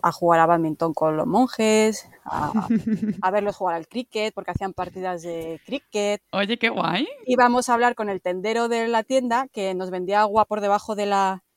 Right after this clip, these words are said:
Speaker 1: que era muy gracioso, porque eran cuatro tiendas, o sea, cuatro casas y una tienda. Y lo tenía cerrada la persiana, pero tú podías ir, tocarle la persiana y por debajo te vendía las cosas. Pero no abría.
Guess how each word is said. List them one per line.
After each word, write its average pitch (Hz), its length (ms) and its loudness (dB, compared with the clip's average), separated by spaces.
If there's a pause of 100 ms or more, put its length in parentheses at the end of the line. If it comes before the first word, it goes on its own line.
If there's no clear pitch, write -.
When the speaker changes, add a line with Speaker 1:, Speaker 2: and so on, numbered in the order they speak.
Speaker 1:
que - 100 0
era 269 80 6
muy 226 100 0
gracioso, 190 420 -4
porque 175 140 -4
eran 175 220 -6
cuatro 233 400 -2
tiendas, 170 600 -8 (220)
o - 20 -20
sea, 185 160 -4
cuatro 214 260 0
casas 247 320 -4
y 240 60 -4
una 226 140 -2
tienda. 185 420 -6 (420)
Y 208 100 -10
lo 214 100 0
tenía 220 260 2
cerrada 233 320 0
la 214 100 2
persiana, 247 360 -4
pero 220 100 -4
tú 220 80 -4
podías 233 400 0
ir, 285 260 -4 (460)
tocarle 220 320 0
la 254 100 6
persiana 277 360 0
y - 20 -8
por 226 160 -4
debajo 202 240 0
te 247 100 -4
vendía 208 280 -4
las 165 180 -6
cosas. - 460 -14 (160)
Pero 226 140 0
no 269 140 4
abría. 285 400 2